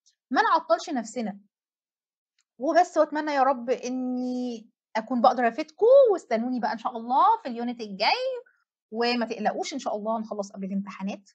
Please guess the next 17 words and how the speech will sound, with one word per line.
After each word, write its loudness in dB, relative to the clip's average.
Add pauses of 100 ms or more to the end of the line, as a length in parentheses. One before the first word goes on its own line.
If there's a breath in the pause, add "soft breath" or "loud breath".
(100)
الشرح -4
المرة -2
التانية، -6
وهنحل -8
امتحانات -10
كتير، -8
وكمان -4
عندي -6
فكرة -12
كده -8
بفكر -8
إن -10
أنا -4
أبقى -8
أطلع -4
لكم -8
لايف 2